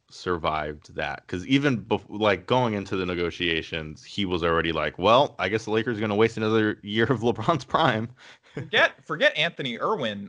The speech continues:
Speaker 2: Like, there's a more important Lakers-centric superstar that I'm not sure would have survived that, and his name is LeBron James.
Speaker 1: <laughs>
Speaker 2: Um, I, I don't, like,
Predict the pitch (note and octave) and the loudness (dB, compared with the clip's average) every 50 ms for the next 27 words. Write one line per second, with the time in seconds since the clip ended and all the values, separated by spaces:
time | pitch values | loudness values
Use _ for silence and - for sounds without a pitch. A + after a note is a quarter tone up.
0 | - - B2+ C3 C3 B2 B2 C3+ F3+ G#3+ G#3 - D3 D#3 E3+ F3+ D#3+ B2+ A2+ - | -14 -2 2 2 2 2 2 0 0 0 0 -2 -4 -2 0 0 0 -2 -2 0
1 | E3 F3+ F#3+ E3 C#3+ B2+ A#2 G2+ - B2 B2 B2+ A#2+ - C3 A2+ - - B2+ A#2+ | 0 0 0 -2 -4 -6 -8 -8 -6 -2 -2 -2 0 -2 -4 -8 -6 -6 -6 -6
2 | G2 - - - - - - D3+ D3+ C#3+ A#2 - - A2+ A2 G#2+ G#2+ G#2+ A2+ A#2+ | -6 -10 -18 -20 -10 -8 -8 -6 -6 -8 -4 0 2 4 4 4 2 2 2 2
3 | A#2+ C3 B2 A#2 A2+ - - B2 A#2 G#2+ A#2 A#2 A2 A2 - - A2 F#2+ A2+ G#2 | 2 2 0 -2 -2 -4 -4 -4 -4 -2 -2 -4 -4 -4 -6 -8 -6 -4 2 4
4 | B2 D3+ D3 B2 A2+ G#2 G2+ G2+ - A2 A2+ C#3 C3 A#2+ A2 C#3 D#3 F3 E3 C3+ | 4 4 4 2 -2 -2 -2 -2 -4 -4 -4 -4 -6 -6 -4 -4 -4 -2 -4 -4
5 | A2 A#2 A2 A2+ A#2+ A#2 A2 G#2+ G#2 G#2 B2 - - G2 D2+ - - - - _ | -4 -4 -2 0 2 2 2 2 0 2 2 2 2 0 0 -2 -4 -4 -4 _
6 | - - _ - - - - - - - C3+ C#3 C3+ B2+ B2+ B2 B2+ C#3+ B2 - | -20 -10 _ -6 -6 -6 -10 -8 0 2 4 4 6 4 4 2 0 -2 -4 -6
7 | - - - - - - - _ _ _ C3 D3+ D#3 - C3 D3+ F3+ G#3+ A3+ A3 | -10 -20 -20 -20 -20 -20 -20 _ _ _ 4 4 4 6 4 4 4 4 4 2
8 | G3 E3+ - - - C#3+ D3+ C#3+ C#3 C#3 C#3 - | 0 -2 -4 -8 -4 2 4 4 4 4 0 -6